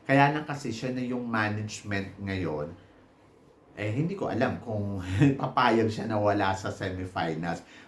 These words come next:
Pag nangyari yan, guys, na wala sa semifinals si Thailand sa Miss Universe, tapos pumasok si Philippines at nakarating si Philippines sa dulo ng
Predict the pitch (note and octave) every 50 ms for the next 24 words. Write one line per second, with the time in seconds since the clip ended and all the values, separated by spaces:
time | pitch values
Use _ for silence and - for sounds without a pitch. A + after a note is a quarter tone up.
0 | - - - C#3+ C#3 D#3 D#3+ E3 E3+ E3+ E3 D3+ C#3 C3 B2 A#2 A#2 A#2 A2+ A2
1 | G#2+ G#2 G#2 G2+ G2+ F2+ F2+ E2+ F2 E2+ - - G2+ F#2+ G2 G2 G2 G2+ G#2+ A2
2 | B2+ - - C#3 C3+ - B2+ A#2 A2+ A2 A2 G#2 G#2 - G2 G2 F#2+ F#2 F#2+ G2
3 | G2 - G2 F#2 - F#2+ F2+ F2+ F2 F2 F2+ F#2 F2+ - - F#2+ F#2 G2+ A2+ A2+
4 | - - - G#2 G2+ G2 F#2+ F#2+ F#2 F#2 E2+ D#2+ E2+ E2+ - - - - - -
5 | - - - - - G#2+ A2 A2 - A2+ - - A2 G2+ F#2+ G#2+ G#2+ A#2 A#2 G#2+
6 | C#3+ - - - C3+ - - A#2+ A2+ G2+ G2 F#2+ - - F#2+ F2+ F2 - - F#2+
7 | - - G2+ F#2+ G#2 G2+ F#2+ G2 G2 - A#2+ B2+ C3+ - D3+ C3+ - B2+ A#2 A2+
8 | A2+ A2 - G#2+ G#2 G2+ - G#2+ G#2 F2+ F#2 - - G#2 G#2+ G#2+ G#2 G#2 G#2 G#2
9 | G#2 G2+ G2